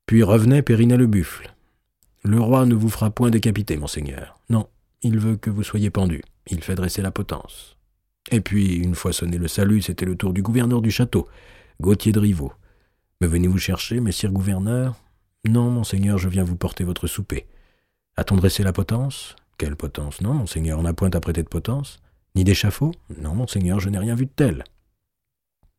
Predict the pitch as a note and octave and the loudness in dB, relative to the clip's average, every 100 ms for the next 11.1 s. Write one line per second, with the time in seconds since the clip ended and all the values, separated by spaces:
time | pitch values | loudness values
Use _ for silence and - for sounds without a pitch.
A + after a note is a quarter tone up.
0 | _ A2 - D#3+ C3 A#2 G#2 F#2 F#2 G2+ | _ -2 4 4 4 0 -4 -4 -6 -6
1 | F#2 G2+ _ _ _ - G#2+ G2+ G#2 G#2+ | -6 -8 _ _ _ -4 -4 -2 0 0
2 | G2+ G2+ G2 A2 G2 F#2 F#2 - F2+ A2+ | 0 0 0 -2 -2 -4 -6 -6 -4 -2
3 | - G#2+ A#2+ - _ _ - A#2 A2+ G2+ | 0 -2 -2 -10 _ _ -2 0 2 0
4 | - F#2+ - A2 G2 A2+ B2 G2 G2 G2 | -2 -4 0 0 0 -2 0 0 0 -2
5 | - G2 G#2+ G2 F#2 - F#2 G#2 F2+ _ | -2 -4 -6 -6 -8 -8 -8 -8 -10 _
6 | _ _ _ _ _ _ _ _ _ _ | _ _ _ _ _ _ _ _ _ _
7 | _ G2+ G2 C3 A2+ F2 - F#2+ F#2+ G#2+ | _ 0 4 6 6 2 -8 -10 -8 -6
8 | G#2 - E2+ E2+ E2+ F#2 F2+ F2+ G2+ D#2 | -8 -8 -6 -4 -4 -2 -2 -2 -2 -2
9 | - A#2 F2 D#2 D#2+ D#2 G#2+ G2 D#2 D2+ | -4 -4 -4 -6 -8 -6 -4 -4 -4 -8
10 | - F#2 - F2 D2+ D2 - G#2+ G#2+ D#2+ | -2 -4 -2 -4 -4 -8 -4 -2 -2 -4